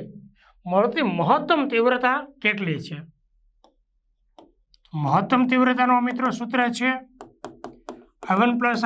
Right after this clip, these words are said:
આઈ ટુ, ટુ સ્ક્વેર રૂટમાં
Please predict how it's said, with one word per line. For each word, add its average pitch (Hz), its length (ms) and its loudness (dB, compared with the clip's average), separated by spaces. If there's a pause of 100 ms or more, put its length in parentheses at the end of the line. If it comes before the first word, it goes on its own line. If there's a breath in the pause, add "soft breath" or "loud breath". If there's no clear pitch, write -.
આઈ 240 180 0
ટુ, 262 120 2 (1300)
ટુ 247 100 4 (160)
સ્ક્વેર 254 260 2 (560)
રૂટમાં 254 400 0